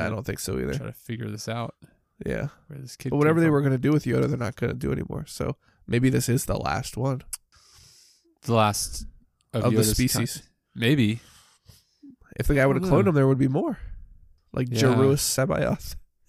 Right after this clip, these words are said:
Speaker 1: <laughs> Jaruus. Yeah, that's a deep cut.
Speaker 2: Yeah.
Speaker 1: That's a real deep cut. And his clone.
Speaker 2: Yeah.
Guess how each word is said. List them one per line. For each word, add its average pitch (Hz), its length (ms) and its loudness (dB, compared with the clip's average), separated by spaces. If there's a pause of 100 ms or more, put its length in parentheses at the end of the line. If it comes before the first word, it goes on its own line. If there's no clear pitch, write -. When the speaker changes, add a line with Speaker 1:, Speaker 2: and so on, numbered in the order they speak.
(480)
Speaker 1:
<laughs> - 0 -
Jaruus. 143 1080 -2 (100)
Yeah, 120 380 -2
that's 123 240 -4
a 110 40 2
deep 113 300 0
cut. - 280 -4
Speaker 2:
Yeah. 143 280 0 (220)
Speaker 1:
That's 139 160 -6
a 131 40 -2
real 135 200 -2
deep 123 300 -10
cut. - 200 -8
And 143 340 0
his 117 140 0
clone. 113 580 2
Speaker 2:
Yeah. 135 280 0